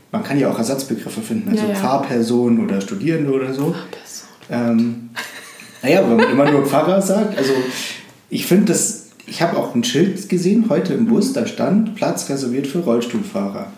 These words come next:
Speaker 1: Das heißt, da dürfen nur männliche Rollstuhlfahrer hin, oder wie?
Speaker 2: Man könnte ja Rollstuhlfahrende schreiben.
Speaker 1: Ja, genau, das fand ich nämlich super. Aber wenn
Speaker 2: Also
Speaker 1: man
Speaker 2: dann sagen wir Pfarrende. <laughs> Okay, es ist, es wird noch.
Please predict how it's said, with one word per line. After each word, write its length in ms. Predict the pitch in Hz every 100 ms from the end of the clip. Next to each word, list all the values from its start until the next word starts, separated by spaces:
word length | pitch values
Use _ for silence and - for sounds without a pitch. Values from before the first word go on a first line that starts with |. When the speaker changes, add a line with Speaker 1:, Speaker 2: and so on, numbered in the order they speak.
| - - -
Speaker 1:
Das 80 | -
heißt, 160 | 135 131
da 60 | -
dürfen 360 | 147 156 151
nur 160 | 170 220
männliche 680 | 170 170 151 135 - 110 110
Rollstuhlfahrer 600 | 117 - 113 - 120 107
hin, 260 | 110 117 113
oder 120 | 113
wie? 140 | 143 190 - -
Speaker 2:
Man 120 | 208
könnte 240 | 220 208
ja 80 | 214
Rollstuhlfahrende 1000 | 208 214 - 196 - 190 196 185 180 180
schreiben. 440 | 180 - 185 190 196
Speaker 1:
Ja, 220 | 196 -
genau, 220 | 226 214
das 140 | - -
fand 140 | 139
ich 100 | 143
nämlich 200 | 175 165
super. 240 | - 208 127
Aber 120 | 117
wenn 60 | 123
Speaker 2:
Also 120 | -
Speaker 1:
man 100 | 202
Speaker 2:
dann 140 | 214
sagen 140 | 226 226
wir 100 | 226
Pfarrende. 680 | - 190 196 170 170 170 208
<laughs> 40 | - 440 440 494 - 587 622 494 587 - 427 294 -
Okay, 180 | 196 190
es 80 | 190
ist, 200 | 220 208
es 160 | -
wird 160 | 180 180
noch. 300 | 190 185